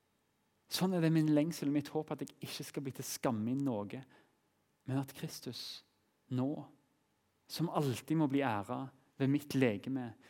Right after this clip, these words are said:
i all frimodighet, enten det skjer eller ved liv eller ved død. For,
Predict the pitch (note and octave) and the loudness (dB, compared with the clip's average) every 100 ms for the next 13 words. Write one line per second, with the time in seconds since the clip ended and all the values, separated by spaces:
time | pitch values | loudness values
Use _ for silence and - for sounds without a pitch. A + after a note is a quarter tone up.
0 | - C3+ C3 C3+ - C3 B2 B2+ B2 A2 | 0 4 4 2 2 2 2 0 -4 -4
1 | C#3 B2 D#3 D3 - - C#3 D3 D3 C3+ | -4 0 2 2 2 2 4 4 6 6
2 | B2+ B2+ B2 A#2 B2+ C3 F3 E3 - - | 4 2 2 2 0 -2 -6 -10 -18 -20
3 | _ _ - - A2+ B2+ C3+ - A2 A2 | _ _ -20 -8 -4 -2 -4 -4 -6 -6
4 | - - _ _ _ _ _ _ _ _ | -16 -20 _ _ _ _ _ _ _ _
5 | _ _ _ _ - C3+ - | _ _ _ _ -6 -6 -6